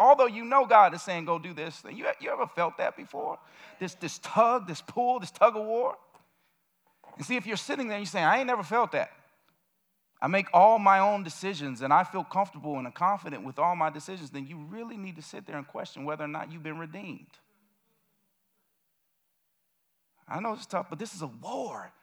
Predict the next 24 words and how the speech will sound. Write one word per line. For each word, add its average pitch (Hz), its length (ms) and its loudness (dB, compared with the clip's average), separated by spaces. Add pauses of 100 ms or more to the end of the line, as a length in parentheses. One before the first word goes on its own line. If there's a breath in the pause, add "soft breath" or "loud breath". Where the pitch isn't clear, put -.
(500)
that 165 160 -10
every 208 260 -4
Christian 226 400 -12
feels. - 640 -8 (1040)
There's 220 180 -2
a 208 160 -4
tension 339 500 -4 (800)
that 214 140 0
exists 180 880 -6 (340 soft breath)
within 269 720 0
your 214 160 4
heart 262 380 6
with 202 120 -4
these 180 200 -10
desires. 185 1000 2 (520)
It's - 220 -6
a 165 80 -6
real 180 500 0
one. 147 320 -14 (1080)
They're 170 160 -2
opposed 208 600 0
to 107 80 -12
each 139 180 -14
other. 123 360 -10